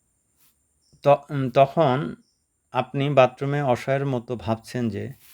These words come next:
আপনাকে ওয়েল ড্রেস হ-, আপ হতে হবে, নাস্তা করতে হবে, যানবাহনের সংকট, ট্রাফিক জ্যাম, সব কিছু ভাবতে গিয়ে আপনার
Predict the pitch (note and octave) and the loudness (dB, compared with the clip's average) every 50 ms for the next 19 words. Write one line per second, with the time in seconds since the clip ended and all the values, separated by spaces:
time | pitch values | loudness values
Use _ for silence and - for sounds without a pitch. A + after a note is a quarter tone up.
0 | - - - - - - _ _ _ _ _ _ A#2 A#2+ A#2 - C#3 C3+ B2 B2+ | -20 -20 -20 -20 -20 -20 _ _ _ _ _ _ -4 -2 -2 0 0 0 0 2
1 | C3 B2 A#2+ A#2+ B2 B2 A#2 A2+ A2+ A#2+ A#2+ A#2+ A2 - - A#2 A2+ - _ - | 2 2 4 4 4 4 2 2 0 0 0 0 0 -4 -8 -12 -14 -12 _ -4
2 | A#2+ A2+ A2 - A2 - A2+ G#2 G#2+ A2 G#2+ G#2 A2 A2 G#2+ A2+ A#2+ A#2+ - _ | -4 -4 -4 -8 -8 -8 -6 -6 -4 -6 -6 -4 -4 -4 -4 -6 -10 -12 -16 _
3 | _ _ _ _ _ _ G2+ G2+ G2+ - - - A#2+ A2+ A#2+ A#2+ A2+ - _ A#2+ | _ _ _ _ _ _ -10 -10 -10 -8 -6 -6 -4 -2 -2 -4 -4 -4 _ -6
4 | A2+ A2+ A2+ A2 A2 A2+ A2+ A2 G#2+ G#2+ A2 G#2+ G#2+ G#2+ G#2+ G#2+ A2 A#2+ A#2 A#2 | -4 -2 -2 -2 -2 -2 -2 -2 -2 -4 -2 -2 -2 -2 -2 -2 -2 -2 -2 -2
5 | A2 - - - A2 G#2+ G#2+ G#2 - A2+ G#2+ G#2+ A2 A2 - _ _ _ _ _ | -4 -6 -8 -8 -6 -6 -6 -6 -8 -8 -8 -8 -8 -10 -14 _ _ _ _ _
6 | _ _ _ _ _ - - A2 G#2+ G#2 - B2 A#2 A2+ A2 A2 A#2+ A2+ A2+ A2 | _ _ _ _ _ -6 -2 -2 -2 0 0 -2 -2 -2 -2 -2 -2 0 0 -2
7 | A2 A2+ - C#3+ C#3+ C#3 _ - C#3 - - C3+ A#2 A2+ A2+ - - - B2 A#2 | -4 -4 -4 -4 -4 -4 _ -10 -12 -10 -8 -2 0 0 0 0 -4 -6 -6 -4
8 | A2+ B2 C3+ C#3+ C#3+ D3 C#3+ C#3+ C3+ B2 - - B2+ A#2+ A#2 B2 B2+ C#3 | -2 -2 -2 0 0 0 0 0 0 -2 -2 -6 -6 -6 -6 -6 -8 -8